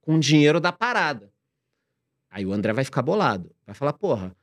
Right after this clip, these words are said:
mas me explica de novo aí, como é que funciona?" "Não, que eu boto o dinheiro, ganho dez por cento ao mês."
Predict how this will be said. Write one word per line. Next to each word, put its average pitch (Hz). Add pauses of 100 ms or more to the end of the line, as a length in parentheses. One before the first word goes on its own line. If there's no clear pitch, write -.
(140)
mas 233
me 247
explica 262
de 196
novo 185
aí, 143
como 202
é 233
que -
funciona?" 127 (240)
"Não, 254
que -
eu 185
boto 170
o -
dinheiro, 160
ganho 156
dez 143
por -
cento 143
ao 120
mês." 139